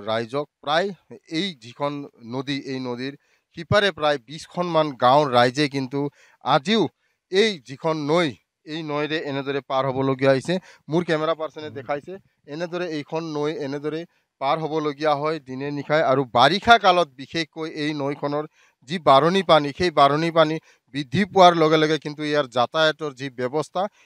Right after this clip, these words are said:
সেই ব্যৱস্থা কিন্তু বন্ধ হৈ পৰে। আনকি ইয়াৰ পৰা কেইবাখনো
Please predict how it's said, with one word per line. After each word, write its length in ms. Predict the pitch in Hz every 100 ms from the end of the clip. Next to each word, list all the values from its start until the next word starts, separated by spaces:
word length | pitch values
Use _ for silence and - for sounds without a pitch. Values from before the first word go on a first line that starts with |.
| _
সেই 160 | 214 226
ব্যৱস্থা 460 | 170 160 165 190 165
কিন্তু 460 | 160 160 196 247 - _ -
বন্ধ 320 | 123 151 160
হৈ 260 | 202 175 160
পৰে। 220 | 151 147
আনকি 580 | 143 151 190 185 208 226 - _ _
ইয়াৰ 260 | 143 185 190
পৰা 240 | 190 185
কেইবাখনো 640 | - 160 185 190 185 180